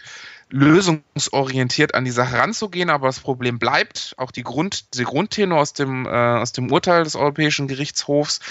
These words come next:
das weit über die Anfrage des Richters hinausgeht. Also das hat der Richter alles gar nicht gefragt. Der Europäische Gerichtshof hat das mal einfach alles mitgeurteilt.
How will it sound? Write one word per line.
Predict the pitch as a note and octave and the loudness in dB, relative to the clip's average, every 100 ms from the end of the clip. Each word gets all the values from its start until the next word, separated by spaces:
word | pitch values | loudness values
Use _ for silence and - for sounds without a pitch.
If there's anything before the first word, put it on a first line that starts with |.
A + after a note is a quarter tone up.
| - - | -10 0
das | B2 A#2+ - A#2 | 0 0 -2 -2
weit | B2 C#3 G#3+ C4+ - | 0 2 2 0 -6
über | F#3 F3 D3+ | -6 0 0
die | B2+ | 0
Anfrage | - F3+ - D#3+ D3 | -4 -4 0 0 0
des | C3 B2 | -4 -8
Richters | D3+ - B2 | -8 -8 -8
hinausgeht. | - A2 A#2+ G#3+ - A#3 | -6 -2 -2 -4 -6 -6
Also | - B2+ A#2+ - - - | -4 -2 -4 -6 -18 -8
das | B2+ | -2
hat | C#3+ | 0
der | C3 B2+ | 2 2
Richter | D#3 - | 0 0
alles | C3 B2+ | 0 2
gar | A#2+ | 0
nicht | A#2+ - | 0 -4
gefragt. | A#2+ - G#3+ | 0 0 0
Der | C#3+ | -4
Europäische | G#2 C3 C#3+ C3+ B2 | -8 -6 -4 -4 -4
Gerichtshof | C3 C3+ B2 | -4 -2 -4
hat | C#3 | -4
das | C#3 | -4
mal | B2+ | -4
einfach | G2 B2 A#2 | -2 -2 -4
alles | A2+ A2+ | -6 -2
mitgeurteilt. | C#3 - A3 A3+ A#3 A#3+ B3 B3 | -2 -2 2 2 4 4 2 0